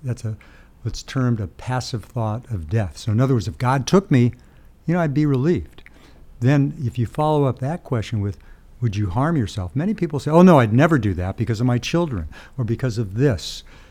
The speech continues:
And it shows you that they're still connected to the world and they wouldn't take their life. They're not an actual risk. But getting back to that thanatologist study,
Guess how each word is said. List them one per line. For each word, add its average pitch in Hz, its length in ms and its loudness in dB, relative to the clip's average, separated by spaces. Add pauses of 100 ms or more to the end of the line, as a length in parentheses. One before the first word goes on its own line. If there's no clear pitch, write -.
(140)
And 131 320 -2
it 117 120 -6
shows 147 320 2
you 127 80 2
that 107 180 -4
they're 110 140 -2
still 160 320 -4
connected 120 800 -2
to 117 100 -4
the 95 160 -4
world 92 500 0 (400)
and 104 80 0
they 101 80 0
wouldn't 104 400 -2
take - 260 -4
their 92 160 -4
life. 92 300 -6
They're 95 120 -4
not 95 200 -4
an 92 80 -4
actual 90 480 -8 (380)
risk. 92 400 -6 (800)
But 120 120 -2
getting 220 240 4
back 147 220 0
to 135 100 0
that 110 280 -2
thanatologist 117 720 -2
study, 110 460 -6